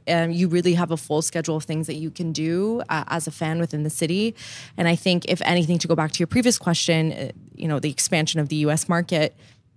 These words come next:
um, and then if they would take it to any other sort of market, is the in-person activations. Really continue that. I think there's so much R O I in that. Like, I, I, we were at the Williams pop-up yesterday, and they're like,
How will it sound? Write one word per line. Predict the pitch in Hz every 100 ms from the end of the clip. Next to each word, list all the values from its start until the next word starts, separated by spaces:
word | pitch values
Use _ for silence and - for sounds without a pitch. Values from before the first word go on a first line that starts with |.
| -
um, | 165 147 147 143 135 - - - -
and | 160 156
then | 147
if | 143 -
they | 147
would | 147
take | 147 160
it | 160
to | 151
any | 127 143
other | 131 147
sort | 156 143
of | 147
market, | 156 156 160 127 - _ _ _ -
is | 247 -
the | 254
in-person | 240 240 233 185 226 214 226
activations. | 208 208 - 202 220 208 196 160 147 - - _ - - -
Really | 190 202 226 214
continue | 214 214 202 208 208
that. | 202
I | 196
think | 196
there's | 196 190
so | - - 196 190
much | 190 -
R | 180
O | 180 165
I | 160
in | 180 196
that. | 208 208 226 123 - - - - -
Like, | 185 170 160 - _ - - - - -
I, | 202
I, | 190
we | 196 196
were | 202
at | 196
the | 196
Williams | 196 196 190
pop-up | 196 190 208 196
yesterday, | 208 - 220 214 220 220
and | - 185 175 170 - - _
they're | 190 185
like, | 180 180